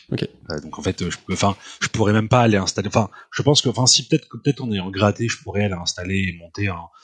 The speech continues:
Speaker 2: un serveur avec un outil qui tourne dessus, avec un Work Adventure ou un truc comme ça qui tourne.
Speaker 1: Ouais.
Speaker 2: Mais, euh, c'est pas mes compétences, quoi. En fait, j'aurais, j'aurais trop du mal à dire je vous vends ça et pas être sûr à cent pour cent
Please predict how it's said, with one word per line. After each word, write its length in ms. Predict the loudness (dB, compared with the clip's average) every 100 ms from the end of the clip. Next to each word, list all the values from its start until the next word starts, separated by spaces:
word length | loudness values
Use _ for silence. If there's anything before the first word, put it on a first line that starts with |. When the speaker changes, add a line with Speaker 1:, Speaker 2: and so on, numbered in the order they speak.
| -20 -10
Speaker 2:
un 80 | -2
serveur 440 | 2 4 4 4 4
avec 260 | 0 -4
un 120 | -8
outil 200 | -4 -4
qui 120 | -4 -10
tourne 140 | -10
dessus, 180 | -6 -6
avec 140 | -6
un 40 | -10
Work 220 | -10 -10
Adventure 360 | -10 -12 -12
ou 60 | -14
un 20 |
truc 140 | -18 -12
comme 100 | -10
ça 100 | -10
qui 100 | -10
tourne. 160 | -4 -2
Speaker 1:
Ouais. 140 | -2 -6 -20 _ 0
Speaker 2:
Mais, 280 | 4 4
euh, 240 | 4 0 -2
c'est 220 | -4 -2
pas 120 | -2
mes 280 | -2 -2 -2
compétences, 360 | -4 -12 -8 -8
quoi. 120 | -4
En 40 |
fait, 120 | 0 2
j'aurais, 260 | 4 4
j'aurais 220 | 2 -2
trop 180 | -2 -4
du 100 | -4
mal 140 | 0 0
à 60 |
dire 160 | -2 -6
je 60 |
vous 100 | -8
vends 120 | -4 0
ça 280 | 2 0 _ _ _ _ -6
et 80 | -4
pas 240 | 2 4
être 140 | 4 -2 _
sûr 400 | -8 0 2 2
à 80 | 2
cent 200 | 2 2
pour 180 | 0 0
cent 280 | 0 -2